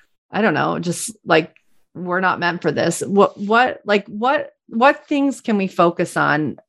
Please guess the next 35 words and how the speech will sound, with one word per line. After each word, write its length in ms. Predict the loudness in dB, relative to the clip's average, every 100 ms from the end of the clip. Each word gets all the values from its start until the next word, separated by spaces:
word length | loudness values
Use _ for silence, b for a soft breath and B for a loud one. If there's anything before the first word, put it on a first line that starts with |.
| -4
Bes-, 340 | 2 2 2
you 140 | -2 0
know, 100 | 0
so 100 | 2
we've, 200 | 0 0
we've 180 | -4 -4
gone 240 | 0 2 2
through 160 | -2
the 80 | -2
meal 240 | 0 0
planning. 840 | -2 -2 0 0 0 0 -2 -4 -6
Definitely, 960 | -2 -2 0 -2 -2 -2 0 0 0 -4 -2
I 200 | 0 0
would 200 | -2 -2
say 380 | 0 0 0
taking 340 | 0 -4 -2 -2
a 80 | -2
class 560 | -2 0 0 -2 -6
is 320 | 0 0 0 -6
a 60 | -6
huge 640 | -4 -2 -2 -2 -8 -14 -4
way 280 | -2 0 -2
to 140 | -4
boost 280 | 0 0 0
your 120 | -8
confidence. 800 | -2 -2 0 -2 -2 -2 -4 -10 B B B B
What 120 | 0
are 60 | 0
some 180 | -2
of 140 | -2 0
your 140 | 0
other 260 | 0 0 -2
tricks 640 | -4 -2 0 0 -2 -12
for 220 | -6 -2 -2
just 680 | 0 0 0 -2 -12 -14